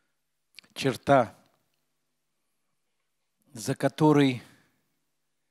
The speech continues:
уже не будет ничего временного, а все будет вечное, уже не будет тех проблем, которыми мы сегодня напичканы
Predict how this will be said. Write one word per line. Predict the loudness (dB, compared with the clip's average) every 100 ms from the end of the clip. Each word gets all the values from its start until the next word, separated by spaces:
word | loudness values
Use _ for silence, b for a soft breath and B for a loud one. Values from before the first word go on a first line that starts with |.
| _ _ _ _ _ _ _ _ _ _ _ _ _ _ _ _ _ _ _ _ _ _ _ _ _ _
уже | -8 -4 -2
не | -2
будет | 4 4 4 0
ничего | -2 -4 -2 0 0
временного, | 0 0 0 0 -4 -10 -10 -12 -12 b b
а | -4
все | 0 2
будет | 2 2 0 0
вечное, | 4 4 4 -6 -8 -8 -14 _ _ _ _ _ _ _ _ _ _ _
уже | -2 2 4
не | 4
будет | 4 4 4 0 -2 -20 _ _ _ _ _ _ _ _ _ _ 0
тех | 0 2
проблем, | 4 4 4 4 4 2
которыми | -2 2 4 4 0
мы | -2 -4
сегодня | 0 2 2 2
напичканы | 0 0 2 2 2 0 -2 -2 -2 -8